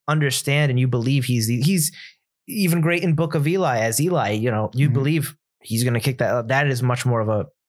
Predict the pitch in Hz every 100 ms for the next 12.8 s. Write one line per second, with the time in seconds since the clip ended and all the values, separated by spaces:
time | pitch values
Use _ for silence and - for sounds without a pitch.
0 | _ - 123 101 104 117 113 117 101 -
1 | - - - 151 - 139 113 101 104 -
2 | - 170 175 185 196 247 143 - - 139
3 | 139 139 131 127 - _ _ - - 143
4 | 135 151 156 147 147 135 143 143 131 127
5 | 139 147 123 135 123 156 135 131 - -
6 | - - 135 160 - - 135 135 139 127
7 | 131 123 - - 131 131 - 143 123 104
8 | 107 98 - - - - - - - 170
9 | 151 165 _ _ _ _ _ _ - 170
10 | 180 - 160 151 123 - 120 101 95 -
11 | 87 - - _ _ _ _ - - -
12 | _ - 151 170 - 226 214 208